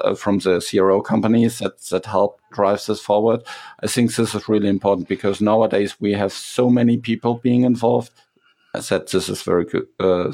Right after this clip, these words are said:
very important. And throughout the project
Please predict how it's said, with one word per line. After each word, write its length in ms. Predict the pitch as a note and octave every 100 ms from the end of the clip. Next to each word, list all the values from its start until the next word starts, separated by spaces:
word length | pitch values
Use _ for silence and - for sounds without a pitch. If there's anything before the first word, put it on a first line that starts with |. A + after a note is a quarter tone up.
| -
very 200 | D3+ E2+
important. 520 | E2 - - - - - - - _ -
And 380 | F#2+ F#2+ G2 - - - - _ _ _ _ _ _ -
throughout 400 | - C#3+ D3 C#3+
the 80 | C#3
project 760 | - C3 B2 C3+ A#2+ A#2 -